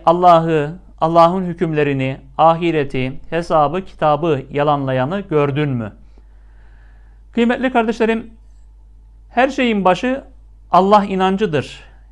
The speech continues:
İman esaslarının başında Allah'a inanmak yatar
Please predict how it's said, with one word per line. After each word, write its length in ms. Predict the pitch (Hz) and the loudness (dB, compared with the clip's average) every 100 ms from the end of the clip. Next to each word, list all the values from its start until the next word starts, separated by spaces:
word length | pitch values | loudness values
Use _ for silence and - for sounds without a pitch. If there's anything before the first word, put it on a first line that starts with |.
| - - - - - | -20 -20 -20 -16 -4
İman 340 | 180 208 233 | 0 2 2
esaslarının 640 | 202 202 180 185 170 160 170 | 0 -4 -2 0 0 0 -2
başında 540 | 196 180 151 180 233 - - - | -2 -2 -2 -2 -2 -10 -20 -6
Allah'a 280 | 180 202 220 | -2 0 0
inanmak 560 | 214 185 180 180 156 - - - - | 0 0 0 2 0 -2 -20 -20 -14
yatar 640 | 135 151 151 160 214 - | -6 -2 0 2 2 -2